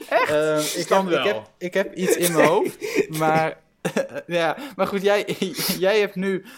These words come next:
Speaker 2: eh, je keuze veranderd. Dus dan is het maar hopen dat je,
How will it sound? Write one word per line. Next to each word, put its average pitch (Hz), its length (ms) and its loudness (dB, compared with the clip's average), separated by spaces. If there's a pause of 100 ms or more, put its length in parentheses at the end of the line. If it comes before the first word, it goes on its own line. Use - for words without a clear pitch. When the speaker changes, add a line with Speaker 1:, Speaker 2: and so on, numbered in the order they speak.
(160)
Speaker 2:
eh, 156 380 0
je 180 80 0
keuze 202 340 0
veranderd. 170 680 -4
Dus 175 160 -6
dan 202 180 -2
is 190 120 -8
het 180 160 -10
maar 170 180 -6
hopen 165 540 -2
dat 143 280 -2
je, 143 320 -2